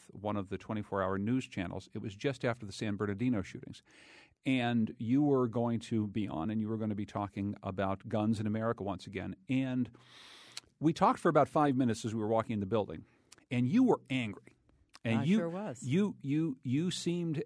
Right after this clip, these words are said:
Speaker 1: as, as angry and upset as I'd ever seen you, and as angry as, and upset about anything as I'd ever seen an elected representative. And I'm wondering if you can talk about that. Talk about how that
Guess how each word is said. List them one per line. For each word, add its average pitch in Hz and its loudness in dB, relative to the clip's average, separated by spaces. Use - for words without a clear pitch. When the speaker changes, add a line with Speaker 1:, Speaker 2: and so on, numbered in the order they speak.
Speaker 1:
as, 110 2
as 110 0
angry 151 2
and 135 2
upset 127 0
as 113 -2
I'd 107 2
ever 104 0
seen 123 2
you, 170 6
and 127 4
as 117 0
angry 147 2
as, 131 -2
and 127 0
upset 127 2
about 117 2
anything 131 0
as 104 -2
I'd 120 2
ever 120 0
seen 117 -2
an 110 -4
elected 113 -2
representative. 113 -2
And 123 -4
I'm 139 -2
wondering 269 0
if 220 -2
you 175 -12
can 147 0
talk - -2
about 85 -4
that. 92 -6
Talk 202 -2
about 175 2
how 143 2
that 127 2